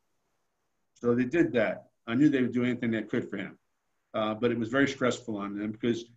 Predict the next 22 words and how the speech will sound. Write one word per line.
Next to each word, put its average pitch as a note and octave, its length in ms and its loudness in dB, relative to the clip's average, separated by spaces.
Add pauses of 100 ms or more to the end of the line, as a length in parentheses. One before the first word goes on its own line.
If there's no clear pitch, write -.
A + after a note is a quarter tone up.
(200)
eventually E3 460 2
you D#3 80 8
got D3 100 8
a C#3 40 0
target B2+ 400 2
on A2 100 0
your G2+ 100 -4
back. F#2+ 320 -4 (300)
Uh, G2+ 320 -8
you're C3 160 2
the C3 60 -4
kid C3+ 200 4
who A#2+ 100 4
just C3 280 -2
came B2 200 2
to G#2+ 80 -4
town. B2 540 -2 (560)
Um, G#2+ 460 -4 (180)
eventually B2 500 2
it's A#2 300 -6
a, A#2 240 4
I, A2 240 2